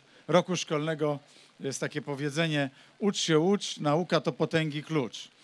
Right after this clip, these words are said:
No i rzeczywiście nauka to jest potęgi klucz, ale też dla państwa polskiego. Nauka to potęgi klucz, dlatego cieszę się, że tutaj uczniowie deklarowali mi,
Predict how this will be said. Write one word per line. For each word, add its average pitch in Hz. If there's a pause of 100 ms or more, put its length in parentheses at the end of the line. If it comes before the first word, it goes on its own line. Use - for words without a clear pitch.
(320)
No 160
i 202
rzeczywiście 180
nauka 175
to 190
jest 196 (360)
potęgi 170
klucz, 175
ale 170
też 180
dla 196
państwa 202
polskiego. 143
Nauka 160 (520)
to 170
potęgi 175
klucz, 175
dlatego 170
cieszę 185
się, 170
że 151
tutaj 151 (1300)
uczniowie 170
deklarowali 151
mi, 139